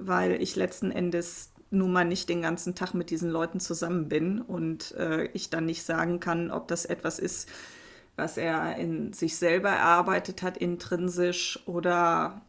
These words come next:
was halt einfach dadurch kommt, dass du mal jemanden hast, der von außen dann noch mal Input gibt. Ich kann mir aber vorstellen, dass Muratoglu jemand ist, der, glaub ich, mit einem Typ wie einem Stefanos Tsitsipas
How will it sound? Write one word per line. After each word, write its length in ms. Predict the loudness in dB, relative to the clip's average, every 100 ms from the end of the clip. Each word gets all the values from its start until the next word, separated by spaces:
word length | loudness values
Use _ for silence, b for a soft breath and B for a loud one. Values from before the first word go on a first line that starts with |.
| -14 0
was 280 | 0 0 0
halt 340 | 0 0 -4 -8
einfach 440 | -4 -4 -4 -10
dadurch 440 | -2 0 2 -2 -4
kommt, 300 | -4 -2 -4
dass 160 | -4
du 80 | -2
mal 160 | -2 0
jemanden 600 | 0 -2 -4 -6 -6 -6 0
hast, 500 | 0 2 -2 -6 -4
der 120 | -4
von 240 | -2 -4 -2
außen 360 | 0 0 0
dann 140 | 2 2
noch 160 | 2
mal 160 | 0 0
Input 500 | 0 -2 0 -4 0
gibt. 300 | 0 0 -14 B B B B B B B B _ -8
Ich 320 | -4 -4 2
kann 200 | 4 8
mir 120 | 8
aber 180 | 8 6
vorstellen, 500 | 4 2 4 4 4
dass 160 | 2 2
Muratoglu 680 | 4 2 2 0 2 2
jemand 440 | 4 4 2 0 0
ist, 380 | 0 0 0 2
der, 480 | 4 4 2 0 -6 _ -20 -2
glaub 280 | 2 4 2
ich, 160 | 0 -2
mit 200 | -2 -4
einem 220 | -4 -4
Typ 380 | 4 4 4 -6 -18 -6
wie 100 | 0
einem 180 | 0 -2
Stefanos 720 | -2 -2 0 -2 -2 -4 -4
Tsitsipas 800 | -4 -4 -6 -4 -4 -4 -10